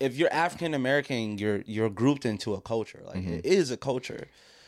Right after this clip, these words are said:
Speaker 1: You know what I mean? We just don't have our own language or anything because,
Speaker 2: Mm-hmm.
Speaker 1: you know what I mean, we're forced together.
Speaker 2: Yeah.
Speaker 1: So,
Speaker 2: <laughs>
Speaker 1: so,
Speaker 2: You know that
Speaker 1: like,
Speaker 2: thing that happened back then? <laughs> Yeah.
Speaker 1: that's why I think, like, um,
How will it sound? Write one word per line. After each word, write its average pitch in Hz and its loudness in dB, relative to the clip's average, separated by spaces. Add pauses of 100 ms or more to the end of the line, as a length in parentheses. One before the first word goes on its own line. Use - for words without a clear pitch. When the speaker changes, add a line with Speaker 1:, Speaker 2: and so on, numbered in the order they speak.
(120)
Speaker 1:
You 117 4
know 127 6
what 120 6
I - -2
mean? 120 0
We 123 2
just 127 0
don't 127 6
have 123 2
our 113 4
own 117 4
language 113 4
or 107 0
anything 107 2
because, 90 2 (220)
Speaker 2:
Mm-hmm. 113 -2
Speaker 1:
you 113 4
know 107 6
what 101 6
I 104 4
mean, 107 4
we're 101 2
forced - -2
together. 95 -6
Speaker 2:
Yeah. 92 4 (220)
Speaker 1:
So, 185 4
Speaker 2:
<laughs> - -2
Speaker 1:
so, 180 4
Speaker 2:
You 139 6 (580)
know 208 4
that - 6
Speaker 1:
like, 113 2
Speaker 2:
thing 113 0
that 113 8
happened 107 4
back 110 6
then? 117 6
<laughs> - 4
Yeah. - 4
Speaker 1:
that's 185 4
why 214 6
I 190 4
think, 208 -4
like, 165 2
um, 143 4